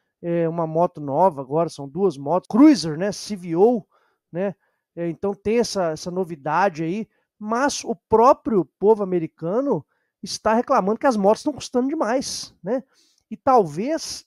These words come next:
isso seja um problema do plano de reestruturação da Harley que foi definida lá no ano de dois mil e vinte, quando o antigo C E O, o Matt Leverton, foi demitido e assumiu o alemão, o Jochen Zeitz, né? Nós tínhamos lá naquela época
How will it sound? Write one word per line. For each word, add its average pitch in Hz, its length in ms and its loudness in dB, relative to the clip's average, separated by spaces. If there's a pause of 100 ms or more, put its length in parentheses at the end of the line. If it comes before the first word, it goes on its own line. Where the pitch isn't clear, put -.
isso 247 420 -6
seja 240 480 -2
um 214 100 -4
problema 202 840 -2 (600)
do 202 200 -6
plano 220 640 2 (420)
de 202 100 -6
reestruturação 214 760 -2
da 214 120 0
Harley 185 460 -2
que 294 140 -6
foi 226 240 2
definida 226 640 -6
lá 208 260 4
no 277 140 4
ano 226 100 4
de 185 60 -4
dois 175 140 4
mil 180 140 -4
e - 20 -4
vinte, 185 400 -6
quando 175 520 2 (320)
o 185 60 -6
antigo 202 380 0
C - 240 -4
E 180 140 0
O, 180 300 8
o 180 100 -2
Matt 175 380 -2
Leverton, 156 600 -2
foi 180 200 -4
demitido 180 680 -4 (360)
e 185 80 -2
assumiu 202 480 0
o 185 60 4
alemão, 170 560 0 (520)
o 170 180 2
Jochen 165 460 6
Zeitz, 240 640 2
né? 185 260 -8
Nós 175 180 -8
tínhamos 202 360 -6
lá 165 140 0
naquela 170 340 -4
época 160 420 -4